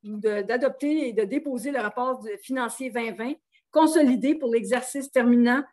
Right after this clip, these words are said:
se terminant le trente et un décembre vingt vingt de la M R C de la Vallée du Richelieu, tel que présenté par monsieur Robert Arbour, euh, C P A auditeur. Monsieur Martin Dulac, appuyé par monsieur Michel Robert.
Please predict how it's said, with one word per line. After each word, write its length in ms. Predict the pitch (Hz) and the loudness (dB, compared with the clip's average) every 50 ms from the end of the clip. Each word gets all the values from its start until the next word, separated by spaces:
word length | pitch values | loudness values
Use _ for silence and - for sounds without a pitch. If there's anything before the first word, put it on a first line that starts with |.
| _ _ _ _ - | _ _ _ _ -6
se 120 | - 247 | -4 -2
terminant 380 | 220 269 285 277 262 262 277 285 | 2 4 4 6 6 6 6 6
le 100 | 254 226 | 4 4
trente 200 | 247 254 247 254 | 2 0 2 2
et 80 | 247 247 | 2 2
un 40 | |
décembre 460 | 240 226 220 220 220 240 240 233 233 226 | 4 2 2 2 0 -2 -2 -2 -2 -2
vingt 360 | 220 208 175 208 233 233 214 | -2 -4 -4 -4 -6 -4 -4
vingt 160 | 214 233 247 | -4 -4 -2
de 60 | 247 | -2
la 80 | 226 214 | -2 -2
M 180 | 208 208 208 | -2 -2 -4
R 60 | 208 202 | -4 -6
C 120 | 208 247 | -6 -4
de 40 | 233 | -4
la 80 | 208 | -4
Vallée 220 | 190 202 202 220 208 | -2 -2 -4 -4 -4
du 100 | 175 202 | -8 -8
Richelieu, 560 | 208 - - 214 190 180 190 220 262 285 - _ _ _ _ _ _ - | -8 -6 -4 -4 -4 -4 -6 -8 -8 -8 -10 _ _ _ _ _ _ -2
tel 220 | 247 247 247 240 | 0 0 0 0
que 120 | 247 247 220 | 0 -2 -2
présenté 480 | 226 214 226 202 220 208 196 240 247 | -2 -2 -4 -2 -4 -4 -4 -4 -6
par 160 | 247 - 202 | -4 -4 -6
monsieur 300 | 208 214 202 208 226 214 | -6 -6 -4 -4 -4 -4
Robert 340 | 196 226 214 214 220 214 208 | -2 -2 -2 -2 -2 -4 -2
Arbour, 560 | 202 185 175 175 208 202 208 214 208 196 180 | -4 -6 -4 -2 0 2 2 2 0 -2 -4
euh, 200 | 185 180 180 185 190 | -8 -10 -10 -12 -14
C 200 | - - - 202 | -14 -12 -10 -10
P 220 | - 214 202 196 190 | -6 -4 -2 -2 -2
A 160 | 202 196 - - | -4 -6 -10 -14
auditeur. 440 | - 170 - - - 180 147 - - - _ _ _ _ _ _ _ _ _ _ _ _ _ _ _ _ _ _ _ _ _ _ _ _ | -14 -14 -14 -10 -8 -8 -8 -8 -8 -12 _ _ _ _ _ _ _ _ _ _ _ _ _ _ _ _ _ _ _ _ _ _ _ _
Monsieur 340 | - 196 190 196 - 240 214 220 | -4 -2 -2 0 0 0 0 2
Martin 440 | 226 226 220 220 - 247 247 240 | 2 0 2 2 4 4 6 6
Dulac, 600 | 226 - - 208 214 220 233 262 302 320 320 - - - | 4 4 0 -2 0 0 2 2 2 0 -2 -6 -6 -6
appuyé 500 | 220 214 220 233 220 214 214 240 269 269 | -6 -6 -4 -6 -4 -2 0 0 0 0
par 280 | - 254 233 240 247 | 0 0 2 2 2
monsieur 340 | 240 226 214 220 - 240 226 | 2 0 -2 -2 -2 -2 -2
Michel 320 | 226 214 - - 240 220 | -2 -2 0 0 0 0
Robert. 480 | 214 202 190 180 185 180 - - - - | 2 0 0 -2 -2 -2 -4 -6 -10 -14